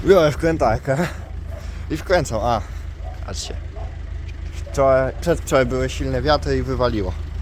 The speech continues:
Moment. No i były silne wiatry właśnie i to wywaliło. No i jeszcze trochę będę, tutaj sobie wymyśliłem, że będę tak poprzeczki wstawię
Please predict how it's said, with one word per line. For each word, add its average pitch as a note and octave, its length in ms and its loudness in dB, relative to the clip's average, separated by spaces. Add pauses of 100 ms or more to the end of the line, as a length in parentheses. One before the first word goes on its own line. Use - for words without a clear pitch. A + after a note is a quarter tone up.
(520)
Moment. A2 280 -2 (640)
No B2 220 0 (200)
i C3+ 320 -4
były C#3+ 280 2
silne C3 340 0
wiatry D#3+ 340 0
właśnie C3+ 460 -2 (200)
i B2+ 60 -4
to A#2+ 160 -2
wywaliło. A#2 540 0 (600)
No C#3 140 4
i C#3 80 6
jeszcze C3+ 280 2
trochę B2 320 0
będę, G#2+ 260 0 (800)
tutaj C3 200 4
sobie C3 180 -2
wymyśliłem, C3 500 2
że B2 100 -4
będę B2 260 2
tak A#2 140 -2
poprzeczki B2 540 0
wstawię B2 500 2